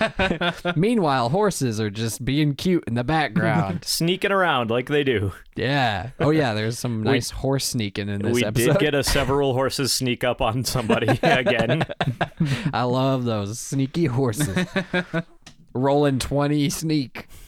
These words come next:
Speaker 1: on horse. Um, so, yeah, I mean, that, that's some interesting stuff. Another th-, in, a note that's similar to that vein of, like, watching how the show just treats people, um, <clears throat> because, yeah,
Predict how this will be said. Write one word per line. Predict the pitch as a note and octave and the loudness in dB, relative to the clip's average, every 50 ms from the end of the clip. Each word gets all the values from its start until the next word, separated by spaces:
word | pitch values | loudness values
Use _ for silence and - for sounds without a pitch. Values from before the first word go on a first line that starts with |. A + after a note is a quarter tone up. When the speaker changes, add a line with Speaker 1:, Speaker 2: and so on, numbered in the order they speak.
| - - - - - - _ - | -20 -20 -18 -16 -16 -14 _ -6
Speaker 1:
on | A#2 B2 A#2+ | -6 -4 -4
horse. | - C#3 D3+ C#3+ A#2 G#2+ - - - - - - - _ _ _ _ _ _ - | -2 0 0 0 0 -2 -4 -6 -8 -8 -10 -12 -16 _ _ _ _ _ _ -4
Um, | A2+ A#2+ B2 B2 B2 B2 B2 A#2+ A#2+ A#2 A2 G#2+ - - - - - - _ _ - - _ _ _ _ - _ _ _ _ _ _ _ - - - - - - - - - - - - - - - - - | -2 0 0 0 0 0 0 0 0 -2 -2 -4 -8 -14 -8 -10 -10 -10 _ _ -20 -20 _ _ _ _ -20 _ _ _ _ _ _ _ -18 -16 -16 -16 -20 -20 -20 -20 -20 -20 -20 -20 -20 -20 -20 -18 -8
so, | - - A3+ | -2 2 2
yeah, | G#3+ E3+ C3 A#2 A2+ G#2+ G#2+ - | 4 4 4 4 2 2 2 2
I | - D#3+ | 0 0
mean, | F3+ F3+ D#3 | 0 2 0
that, | D3+ E3 E3+ - - | 0 0 0 -2 -2
that's | E3+ F3+ E3+ - | -4 -4 -4 -4
some | - - E3+ | -2 -2 0
interesting | D#3 D3 D#3 D#3 C#3+ D#3+ D3+ | 0 -2 -2 -2 -2 -2 -2
stuff. | C#3+ - D3+ D3 - - | -2 0 -2 -2 0 -2
Another | D3+ D3+ E3 F#3 G3+ G#3 F#3 | -2 0 0 2 2 2 0
th-, | - - - - - - - - - - _ - | -2 -8 -20 -20 -20 -20 -20 -20 -20 -14 _ -4
in, | C#3 C#3 C#3 - - | -4 -4 -4 -4 -4
a | C3+ B2 | -2 0
note | A#2+ A#2+ B2 C3 B2+ - - | 0 0 0 0 0 -2 -2
that's | A#2 A2+ - - | -6 -6 -6 -6
similar | - - - G#2+ G#2+ G#2+ A2 A2+ A2+ A2+ A2 | -8 -4 -4 -2 -2 0 0 0 0 -2 -2
to | - A#2 G#2 | -2 -4 -4
that | F#2+ G2 G2 G2+ G#2 - | -2 -2 -2 -2 -2 -4
vein | G2+ G2+ G2 G#2+ G2+ G2+ G#2 G#2 G#2 G#2+ G#2+ G#2+ | -6 -4 -4 -2 -2 -2 -2 -2 -2 -2 -2 -2
of, | G2 F#2+ G2 G2 | -2 -2 -4 -4
like, | G#2+ G2+ F#2+ G2 F#2+ | -4 -4 -4 -4 -4
watching | G2 G2+ G#2 G2+ G2+ - - B2 G#2+ G2+ G2+ | -4 -2 -2 -2 -2 -4 -4 -4 -4 -4 -4
how | G2 B2 G#2+ G2+ | -4 -4 -4 -6
the | G2 F#2+ | -6 -6
show | - - - - A2 G#2 G#2 | -8 -6 -4 -4 -2 -2 -2
just | G2+ G#2 G#2 G2+ - | -4 -6 -8 -10 -10
treats | - - - A#2 A2+ A#2 - - | -10 -8 -6 -6 -6 -6 -8 -10
people, | - - B2 A#2+ - - A#2+ A#2 A#2 A#2 A2+ A2+ A2+ A2 A#2+ - _ - - - | -6 -4 -4 -4 -4 -4 -4 -4 -2 -2 -2 -2 -2 -4 -8 -12 _ -18 -14 -10
um, | G2+ G2+ G2+ G2 F#2+ F#2+ F#2+ F#2+ F#2+ - C3+ B2+ | -8 -6 -6 -4 -4 -6 -6 -6 -6 -6 -8 -8
<clears throat> | A#2 G2+ - | -12 -10 -4
because, | A#2 - - E3 D3 C3 A2+ | -4 -2 0 0 0 0 -2
yeah, | A2+ C3+ B2 G2+ F#2 | -2 -2 -2 -2 -2